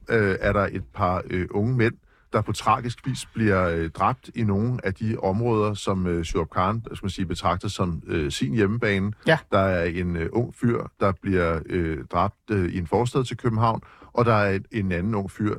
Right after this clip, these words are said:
Speaker 1: der i tyve elleve bliver dræbt inde på Blågårds Plads, hvor man altså mener, at, øh, pilen peger mod det, der dengang hed Værebros hårde kerne.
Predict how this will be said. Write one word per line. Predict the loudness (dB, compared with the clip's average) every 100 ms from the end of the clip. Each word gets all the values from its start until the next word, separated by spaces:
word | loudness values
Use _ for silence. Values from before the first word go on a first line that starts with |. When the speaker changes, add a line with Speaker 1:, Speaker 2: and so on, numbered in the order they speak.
| 0
Speaker 1:
der | 2 2
i | 0 -4 -4
tyve | -4 -2 0
elleve | 0 0 -2
bliver | -2 -2
dræbt | 0 -2 -4 -2
inde | -2
på | 0 0
Blågårds | 0 0 -2
Plads, | -2 -2 -2 -10 -20 _ _
hvor | 0
man | 2 2
altså | 0
mener, | 0 0 0 -2
at, | 0 -2 -2 0
øh, | 0
pilen | -2 -6 -6 -4 -4
peger | 0 2 2 0 0
mod | -2 0
det, | 0
der | 0
dengang | 0 0 -2 -2
hed | -2
Værebros | 0 0 -2 -8
hårde | -4 -2 -2
kerne. | -4 -4 -4